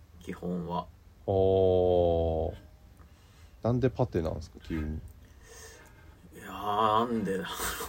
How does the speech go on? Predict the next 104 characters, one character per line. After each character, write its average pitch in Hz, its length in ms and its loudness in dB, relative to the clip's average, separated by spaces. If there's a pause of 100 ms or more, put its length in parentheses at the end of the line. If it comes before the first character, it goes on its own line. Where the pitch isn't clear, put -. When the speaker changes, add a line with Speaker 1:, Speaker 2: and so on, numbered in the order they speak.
(260)
Speaker 1:
う - 20 6
ね。 101 60 6 (180)
Speaker 2:
<laughs> - 140 -18
急、 196 220 0
急 214 340 6
で 220 100 10
も 113 100 8
な 98 100 6
い - 20 8
ん 98 60 6
で - 20 4
す - 80 -4
か - 80 -2
ね、 104 80 0
マ 90 160 6
ン 98 80 4
ス - 120 6
リ - 80 12
ー - 40 10
さ - 100 8
ん - 100 12
的 117 140 8
に 104 100 6
は。 85 60 0 (540)
な 165 80 10
ん - 20 2
か - 80 -2
パ - 180 2
テ - 140 10
食 147 220 8
う 123 60 8
タ 101 180 8
イ - 20 6
ミ 95 80 4
ン 95 120 4
グ 90 40 6
っ - 40 4
て 107 40 6
分 101 140 8
か 180 100 12
ん 170 60 8
な 127 80 8
い 90 60 6
じ 87 40 0
ゃ 87 40 4
な 85 40 2
い 82 60 0
で - 40 -10
す - 40 -6
か。 87 120 0
そ 90 120 0
の、 87 340 4 (520)
冷 160 160 10
凍 185 160 6
食 214 240 4
品 135 140 6
と 90 100 0
か 82 120 4
ね、 98 80 4
新 101 280 6
し 98 120 -2
い - 20 4
や 98 80 8
つ - 40 2
出 113 200 8
た 104 60 4
ら、 - 0 -
Speaker 1:
は 92 80 8
い - 20 8
は 98 80 8
い 101 40 10
は 95 60 10
い 87 40 8
は 85 60 6
い - 20 2
は 87 120 -4
い 90 40 -8
は - 180 -8
い。 - 20 0
Speaker 2:
な 104 100 6
ん 90 40 2
か 104 80 -4
こ 98 140 2
れ 95 100 4
じ 107 80 4
ゃ 101 40 10
あ 92 60 10
買 90 120 6
っ - 20 -4
て 101 100 -2
み 101 100 4
よ 107 80 8
う - 20 6
か 95 80 6
な 85 60 2
っ - 20 -4
て - 80 -10
な 85 60 -2
る - 20 -
ん - 20 -2
で - 40 -4
す - 40 -10
け 87 80 -6
ど、 82 340 0